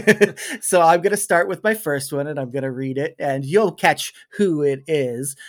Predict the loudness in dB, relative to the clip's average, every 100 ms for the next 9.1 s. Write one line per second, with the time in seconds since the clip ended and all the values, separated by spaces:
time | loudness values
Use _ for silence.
0 | -14 2 2 2 0 0 0 -2 -4 -4
1 | -4 -4 -6 -6 -6 -8 -10 _ _ _
2 | _ -6 -6 -6 -10 _ -8 -6 2 4
3 | 4 2 0 0 -4 0 -2 -4 -8 -6
4 | -2 -2 -4 0 0 0 -6 -8 -12 -8
5 | -4 -4 -4 -8 -6 -6 -6 -14 -20 _
6 | _ -8 -2 0 0 -2 -4 -4 -10 -14
7 | -20 _ -6 -6 -10 -14 -14 -14 _ _
8 | -2 -2 -8 -18 _ -20 _ -2 -2 -2
9 | -8